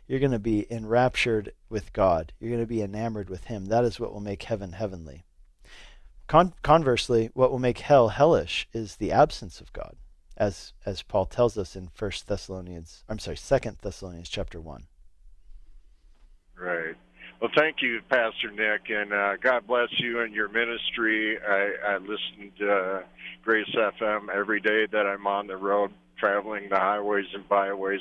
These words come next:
Speaker 2: in this country, and I get so inspired and lifted up by th-, this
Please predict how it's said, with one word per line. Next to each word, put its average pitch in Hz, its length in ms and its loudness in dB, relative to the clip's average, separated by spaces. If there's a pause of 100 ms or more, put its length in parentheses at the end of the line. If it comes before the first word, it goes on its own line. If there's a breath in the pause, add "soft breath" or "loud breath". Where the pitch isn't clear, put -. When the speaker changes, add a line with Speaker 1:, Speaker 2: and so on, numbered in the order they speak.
Speaker 2:
in 92 80 -14
this 95 140 -8 (140)
country, 104 580 -4 (520 loud breath)
and 95 340 2
I 95 140 2
get 104 180 -4 (120)
so 117 200 0
inspired 101 840 2 (160)
and 95 340 -2
lifted 104 420 0
up 87 340 2
by 95 180 2
th-, 90 140 -14 (180)
this 98 140 -4